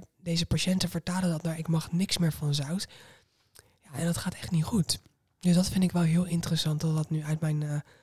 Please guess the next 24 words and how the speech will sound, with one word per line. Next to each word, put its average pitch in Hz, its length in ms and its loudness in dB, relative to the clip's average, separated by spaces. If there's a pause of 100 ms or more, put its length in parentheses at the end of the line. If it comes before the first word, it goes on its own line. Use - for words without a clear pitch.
(420)
onderzoek 160 260 0
naar 160 140 0
voren 165 300 4
is 196 140 4
gekomen. 190 480 0 (1200)
En 165 360 2 (180)
ja, 151 120 -6
ik 156 120 -4
heb 175 100 0
dan 170 140 2
twee 180 280 2
interventies 175 640 2
ontwikkeld. 170 680 -4 (140)
Eentje 170 240 0
is 156 80 2
een 156 160 2
e-learning 196 600 2 (800)
en 160 440 0
de 156 60 -4
ander 170 300 4
waren 156 240 2
twee 170 200 2
verschillende 160 460 2
diëten. 160 560 0